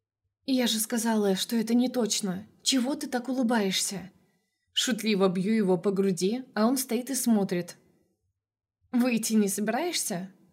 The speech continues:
спрашиваю. Нехотя выходит из ванной. Закрываю дверь на защелку. По коже пробегают мурашки. "Понимаю".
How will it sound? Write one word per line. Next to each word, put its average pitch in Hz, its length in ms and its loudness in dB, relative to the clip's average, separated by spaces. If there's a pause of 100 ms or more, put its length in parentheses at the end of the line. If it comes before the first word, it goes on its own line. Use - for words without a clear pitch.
спрашиваю. 175 800 0 (640)
Нехотя 269 480 0
выходит 214 500 -2
из 214 140 -4
ванной. 180 480 -2 (160)
Закрываю 240 520 0
дверь 226 300 0
на 202 180 2
защелку. 185 680 -2 (540)
По 233 100 2
коже 226 320 0
пробегают 202 560 -2
мурашки. 202 680 0 (260)
"Понимаю". 233 680 0